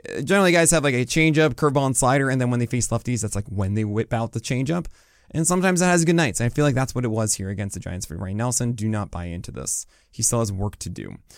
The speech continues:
Johan Oviedo against the Marlins, seven innings, one earned run, six hits, zero walks, and six Ks. Oh, there you go. If you streamed Oviedo, you came out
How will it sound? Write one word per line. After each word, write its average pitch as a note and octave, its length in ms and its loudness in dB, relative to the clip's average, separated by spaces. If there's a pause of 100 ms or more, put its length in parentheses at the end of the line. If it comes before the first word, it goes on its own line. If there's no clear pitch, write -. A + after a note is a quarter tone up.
(520)
Johan F3 280 6
Oviedo E3+ 420 6
against D#3 300 2
the D3+ 40 0
Marlins, D3 360 2
seven D3 280 2
innings, C#3+ 320 0
one C3+ 220 0
earned B2+ 120 -2
run, B2+ 220 0
six - 280 -2
hits, B2+ 200 -4
zero A#2+ 200 -2
walks, B2 340 0
and A#2+ 240 -2
six - 300 2
Ks. - 600 -2
Oh, G2+ 60 -4
there G2+ 180 -2
you B2 120 -2
go. G#2+ 120 0
If G#2+ 80 -2
you A2 60 -4
streamed C3 300 0
Oviedo, B2+ 380 0
you A#2 180 -2
came C#3 240 0
out C3 240 -2